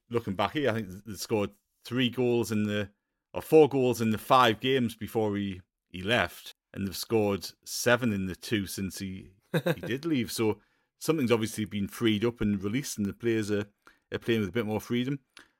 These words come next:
Speaker 1: Last time out at home, they, they beat Sheff Wed four nil, and Sheff Wed have picked up their form since, since they changed manager, and they
Speaker 2: Yeah.
Speaker 1: got beat five three off Southampton on Saturday, and they were three two up until the last few minutes of that game.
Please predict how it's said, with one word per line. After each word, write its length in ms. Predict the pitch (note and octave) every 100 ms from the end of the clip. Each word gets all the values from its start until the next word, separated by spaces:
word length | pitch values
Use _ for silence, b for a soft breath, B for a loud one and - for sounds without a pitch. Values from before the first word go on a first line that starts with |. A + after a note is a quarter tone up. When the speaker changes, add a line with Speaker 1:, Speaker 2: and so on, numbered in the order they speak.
| _
Speaker 1:
Last 240 | B2+ -
time 260 | - A#2 A2+
out 200 | A2+ A2
at 60 | G2
home, 220 | C3+ A2+
they, 260 | A#2 A2+
they 180 | - G#2+
beat 280 | G2+ A2+ -
Sheff 300 | - C3+ A2
Wed 180 | A2+ D3+
four 280 | - G#2 F#2
nil, 200 | F#2 C#3
and 80 | A#2+
Sheff 220 | B2 -
Wed 120 | B2
have 120 | C#3 -
picked 240 | A2 -
up 100 | F#2+ - _ _ -
their 180 | A2 C3+
form 360 | - F#2+ F#2
since, 520 | - G2 F#2 - - - _ _
since 160 | F2+
they 160 | F2+ C3
changed 360 | - F#2+ F2 D#2+
manager, 380 | E2+ E2 G#2 - _ _ _ _
and 160 | G2+ G#2
they 40 |
Speaker 2:
Yeah. 60 | A2
Speaker 1:
got 160 | G#2+
beat 140 | A2+ -
five 280 | G#2+ G2+
three 140 | - G#2+
off 100 | F#2+
Southampton 640 | G#2 F#2+ G#2 - G#2+ G#2 - _ _ _
on 120 | G#2 G2
Saturday, 540 | C3 A#2+ D#3+ G#2+ F2+ _ _
and 220 | G2 G2+
they 100 | A2+
were 280 | G#2+ G2+ G2 - -
three 180 | A#2+ G#2
two 220 | - B2
up 100 | E3+
until 220 | D3 A#2
the 80 | G#2
last 300 | G2 G#2+ -
few 120 | G#2
minutes 260 | G2 G2+ -
of 100 | C3+
that 80 | -
game. 280 | E2 F2